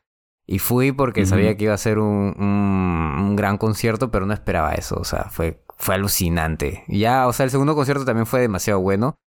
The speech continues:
Speaker 1: pero como que ya finalmente era más de lo que ya hacían, ¿no? Era lo mismo de lo que ya hacían, entonces no, no hubo ese factor sorpresa que el primero
Speaker 2: Claro.
Speaker 1: sí lo tuvo, que fue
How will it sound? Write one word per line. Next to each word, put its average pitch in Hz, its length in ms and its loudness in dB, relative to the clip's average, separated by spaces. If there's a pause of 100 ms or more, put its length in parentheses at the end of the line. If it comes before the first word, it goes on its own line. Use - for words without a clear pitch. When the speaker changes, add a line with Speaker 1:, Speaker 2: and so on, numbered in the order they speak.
(480)
Speaker 1:
pero 110 240 2
como 107 240 0
que 107 140 -2
ya 120 160 2
finalmente 127 480 0
era 120 120 2
más 117 560 -2
de 107 160 0
lo 101 140 0
que 95 140 -2
ya 92 100 2
hacían, 80 460 0
¿no? 95 260 -2
Era 101 220 0
lo 101 80 0
mismo 101 180 0
de 110 100 2
lo 90 120 -2
que 87 100 -6
ya 85 60 -2
hacían, 82 240 -2
entonces 85 260 -2
no, 90 220 0
no 107 140 2
hubo 113 200 2
ese 113 160 -6
factor 98 380 -4
sorpresa 95 640 -4 (760)
que 95 420 2
el 101 120 0
primero 95 240 0
Speaker 2:
Claro. 98 100 2
Speaker 1:
sí 95 100 -2
lo 104 140 -2
tuvo, 101 320 -2
que 90 100 -4
fue 90 340 -2